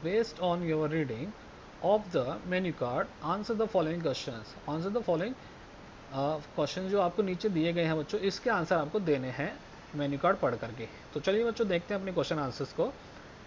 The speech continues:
Uh, first question आपको दिया गया है बच्चों, क्या दिया है? अ, which is a beverage, कि भाई कौन सा इसमें से beverage है। तो देख लेते हैं बच्चों कौन सा beverage है। Beverage हम देख लेते हैं, आपको सामने ये है beverage,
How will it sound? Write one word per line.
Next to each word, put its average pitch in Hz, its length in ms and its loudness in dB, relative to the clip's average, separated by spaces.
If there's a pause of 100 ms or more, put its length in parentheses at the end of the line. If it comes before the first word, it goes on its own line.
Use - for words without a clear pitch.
Uh, 131 160 2
first 247 320 0
question 202 240 2
आपको 170 220 0
दिया 139 240 2
गया 131 160 2
है 131 80 0
बच्चों, 131 280 -2
क्या 180 200 2
दिया 175 200 4
है? 131 160 2 (1800)
अ, 143 40 0 (320)
which 202 200 4
is 285 220 6 (340)
a 160 140 6 (760)
beverage, 143 540 8
कि 247 60 -2
भाई 294 220 0
कौन 214 220 6
सा 262 120 6
इसमें 196 240 6
से 247 140 2
beverage 143 360 4
है। 117 140 -2 (320)
तो 185 80 2
देख 175 200 2
लेते 202 160 0
हैं 185 80 -2
बच्चों 220 140 -4
कौन 156 180 0
सा 165 120 -2
beverage 147 360 2
है। 131 320 -4 (340)
Beverage 156 420 0
हम 165 200 0
देख 147 180 2
लेते 147 180 -2
हैं, - 60 -16 (440)
आपको 127 200 -2
सामने 147 300 -4 (100)
ये 180 140 2
है 180 200 0
beverage, 185 380 0